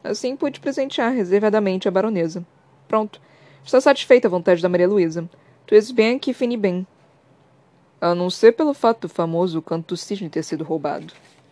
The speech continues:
Exato, terminou Dom Pedro segundo, com a testa porejada de suor. Sherlock Holmes levantou-se e pôs-se a caminhar pela sala a passos largos, sob o olhar apreensivo do imperador, temeroso pelo resto das suas porcelanas.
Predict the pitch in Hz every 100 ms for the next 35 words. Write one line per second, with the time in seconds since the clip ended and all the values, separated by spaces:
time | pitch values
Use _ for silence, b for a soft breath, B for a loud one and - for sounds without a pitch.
0 | _ _ b b b b b - 220 220
1 | 151 - - _ - 381 370 262 226 220
2 | 202 196 - 185 165 156 160 247 - 175
3 | - 175 - _ 247 240 208 180 160 160
4 | - - - 208 _ b b b b -
5 | 370 285 - 202 190 190 208 220 220 175
6 | 170 - - 240 - 202 196 - 160 -
7 | 185 220 196 196 170 165 - 170 165 -
8 | 220 - 196 240 240 170 170 175 - -
9 | b - 339 302 254 208 - - 240 -
10 | 208 170 165 - 165 170 165 b b b
11 | - 311 262 240 208 170 180 175 196 196
12 | - 220 208 208 208 - 208 220 180 -
13 | - -